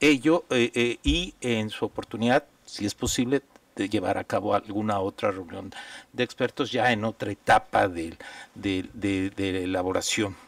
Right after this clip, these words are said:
del informe. Bueno, como o, o, o, es evidente, el, eh, o sea, de, desde la primera recomendación, ustedes recordarán de la, del, del informe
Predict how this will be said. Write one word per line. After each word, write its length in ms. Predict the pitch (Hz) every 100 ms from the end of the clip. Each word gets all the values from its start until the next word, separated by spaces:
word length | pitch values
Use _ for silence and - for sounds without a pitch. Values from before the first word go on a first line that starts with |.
| -
del 220 | 98 101
informe. 400 | 98 95 104 90 - - - -
Bueno, 200 | 151 113 -
como 360 | 127 123 123 117
o, 220 | - 123
o, 760 | 135 127 - - 131 127 143 -
o, 100 | 139
es 400 | 135 143 127 -
evidente, 880 | 131 123 147 165 - 151 120 - 110
el, 260 | 104 101 - - - - - -
eh, 260 | 110 107
o 80 | -
sea, 220 | 117 117
de, 260 | 104 104 95
desde 360 | 98 98 104 104
la 160 | 107
primera 380 | - 131 175 165
recomendación, 720 | 120 - 117 113 117 - 156
ustedes 320 | 127 - 131
recordarán 720 | 117 - 120 107 107 117 127
de 120 | 110
la, 240 | 95 90 - - - - -
del, 520 | 101 104 104 104 104 107 110
del 460 | 104 104 104 104
informe 1040 | 104 101 101 - 123 120 120 107 98 92